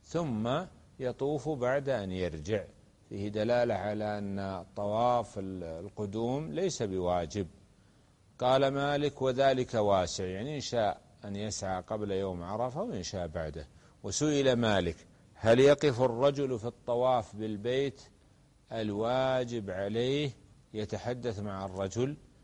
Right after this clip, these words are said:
يعني هما يطوفان فيقف أحدهما ليحدث الآخر ليبلغه ما عنده من أخبار. قال: "هل يقف الرجل في الطواف بالبيت الواجب عليه يتحدث مع الرجل؟"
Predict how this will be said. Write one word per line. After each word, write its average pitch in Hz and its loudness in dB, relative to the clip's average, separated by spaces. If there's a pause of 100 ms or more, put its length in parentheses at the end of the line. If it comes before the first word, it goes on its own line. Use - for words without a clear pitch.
(160)
يعني 107 -4 (760)
هما 131 -2
يطوفان 107 -2 (720)
فيقف 151 -2
أحدهما 113 -2
ليحدث 101 -4
الآخر 113 -2
ليبلغه 101 -4 (340)
ما 98 -6
عنده 95 -4
من 98 -4 (140)
أخبار. 104 -2 (600)
قال: 120 2 (1800)
"هل 120 4
يقف 135 2
الرجل 135 2
في 123 -2
الطواف 127 2
بالبيت 127 0
الواجب 117 2
عليه 107 2
يتحدث 120 -4
مع 113 -4
الرجل؟" 123 -2